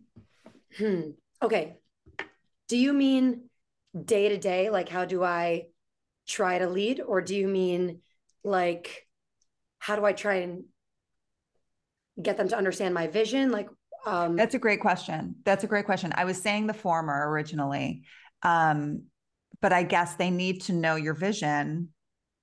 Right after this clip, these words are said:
Speaker 2: first, right? For you to be able to lead them day to day towards something.
Speaker 1: Yeah, I, <laughs> to be super frank with you, it's always the people who understand my vision and get me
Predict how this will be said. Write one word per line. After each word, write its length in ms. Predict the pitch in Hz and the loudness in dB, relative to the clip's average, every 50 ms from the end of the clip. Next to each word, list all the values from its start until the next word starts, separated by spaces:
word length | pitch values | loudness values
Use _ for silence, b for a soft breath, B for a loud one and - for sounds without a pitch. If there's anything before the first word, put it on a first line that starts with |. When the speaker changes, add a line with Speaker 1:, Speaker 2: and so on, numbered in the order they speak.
| _ | _
Speaker 2:
first, 560 | - 214 247 226 165 160 185 208 - - - | 0 2 4 4 4 2 0 -2 -4 -8 -4
right? 420 | - 165 160 165 190 226 269 247 - | 0 2 2 2 2 0 -2 -2 -2
For 80 | - 190 | -2 -2
you 180 | 185 175 180 | 0 2 2
to 80 | 175 180 | 2 2
be 220 | - 180 170 170 | 2 2 2 2
able 240 | 170 165 165 165 160 | 0 0 -2 -2 -4
to 160 | 160 - 185 | -4 -6 -4
lead 220 | 165 165 170 160 165 | 0 0 0 0 2
them 160 | 170 160 160 | 0 -2 0
day 180 | 156 165 156 156 | 0 0 0 0
to 100 | 156 156 | 0 0
day 180 | 180 202 196 | 0 0 0
towards 480 | 190 - - 151 175 226 294 240 - - | -2 -4 -4 -2 0 0 0 -2 -4 -6
something. 540 | 147 143 143 139 - - - - - - 156 - _ _ _ _ _ _ _ _ _ _ _ _ _ _ _ _ _ | -6 -6 -4 -4 -4 -6 -4 -4 -6 -8 -10 -10 _ _ _ _ _ _ _ _ _ _ _ _ _ _ _ _ _
Speaker 1:
Yeah, 420 | - 208 220 254 285 277 254 262 - - | -6 -4 -2 0 0 0 -2 -2 -4 -4
I, 160 | - 214 208 - - _ _ _ - | -4 -4 -4 -4 -10 _ _ _ -12
<laughs> 240 | 202 - - - - | -10 -10 -10 -12 -6
to 120 | - - | -4 -2
be 360 | 208 208 240 233 233 - - - _ | 0 0 0 0 -2 -2 -6 -10 _
super 440 | - - - - - 240 240 269 233 | -18 -16 -12 -6 -4 0 0 0 0
frank 300 | 247 - 190 190 202 - | 0 0 0 0 0 0
with 140 | 233 233 262 | -2 0 2
you, 260 | 254 262 269 262 269 B B B B B B B B | 2 2 2 2 -2 B B B B B B B B
it's 160 | - 208 - - | -6 -4 -2 2
always 260 | 202 208 208 214 - | 4 4 4 4 2
the 80 | 214 | 0
people 300 | 214 - 220 214 226 196 | -2 -4 -4 -2 2 2
who 80 | 185 208 | 2 2
understand 440 | - 190 190 196 190 - 208 190 190 | 2 0 0 -2 -2 -2 0 0 0
my 100 | 190 190 | 0 0
vision 320 | 185 196 202 196 220 202 185 | 0 -2 -2 0 0 0 0
and 240 | 170 165 156 135 | 0 0 -2 -2
get 240 | - - 180 - - | -2 -2 -2 -2 -2
me 340 | 208 214 233 247 262 254 B | -2 0 0 0 -2 -4 B